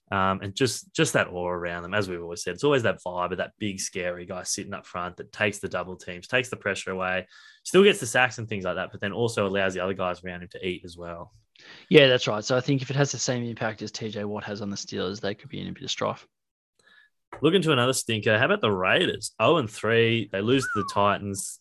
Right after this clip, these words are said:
Speaker 1: give the Titans their first win as well. Uh, I mean, kinda close towards the end. They tried to make a comeback there, but for a team that made, you know, basically didn't lose anyone, made all those additions like Adams and things like that.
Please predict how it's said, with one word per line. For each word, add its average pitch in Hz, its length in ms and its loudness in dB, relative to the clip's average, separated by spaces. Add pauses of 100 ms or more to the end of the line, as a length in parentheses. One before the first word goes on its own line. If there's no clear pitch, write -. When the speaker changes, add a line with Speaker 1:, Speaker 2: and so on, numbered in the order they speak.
Speaker 1:
give 131 160 2
the 120 80 0
Titans 113 400 2
their 104 140 4
first 98 400 0
win 98 120 -2
as 90 140 -4
well. 101 460 4 (420)
Uh, 107 540 6 (340)
I 120 60 -2
mean, 117 260 0 (220)
kinda 156 340 4
close 147 340 6
towards 135 260 4
the 120 100 2
end. 151 120 0
They 107 80 0
tried 131 300 2
to - 60 -12
make 123 160 -2
a 113 40 -8
comeback 123 480 2
there, 135 160 4
but 117 180 0
for 135 120 2
a 127 80 2
team 190 300 0
that 143 160 0
made, 110 320 2 (220)
you 120 120 -4
know, 95 120 -4 (280)
basically 131 400 2
didn't 107 200 0
lose 107 320 2
anyone, 107 400 2 (280)
made 117 160 6
all 135 180 6
those 120 200 6
additions 104 520 -2
like 92 220 0
Adams 104 480 2
and 98 140 -6
things 101 180 -2
like 95 120 2
that. 95 240 2